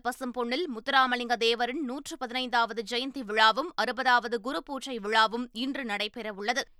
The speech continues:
இதனால் பசும்பொன்னில் உள்ள தேவர் நினைவிடம் உள்ளிட்ட இடங்களில் போலீசார் பாதுகாப்பு பணியில் ஈடுபட்டுள்ளனர். ட்ரோன்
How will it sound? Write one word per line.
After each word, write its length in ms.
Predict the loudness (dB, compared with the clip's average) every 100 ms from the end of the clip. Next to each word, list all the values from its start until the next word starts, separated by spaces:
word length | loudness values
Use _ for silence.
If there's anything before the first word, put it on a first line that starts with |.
| _ -6
இதனால் 380 | 4 8 8 6
பசும்பொன்னில் 600 | 0 0 -2 0 2 0
உள்ள 280 | 0 0 2
தேவர் 380 | 4 2 2 0
நினைவிடம் 480 | 2 2 2 0
உள்ளிட்ட 300 | 0 -2 -2
இடங்களில் 580 | -2 0 0 0 0 -2 -2
போலீசார் 500 | -2 0 4 4 4
பாதுகாப்பு 540 | 4 4 2 -8 -6
பணியில் 480 | -2 -2 -2 -4 -4
ஈடுபட்டுள்ளனர். 600 | -6 -8 -8 -2 0 0 -4 -20 -12
ட்ரோன் 280 | 2 2 2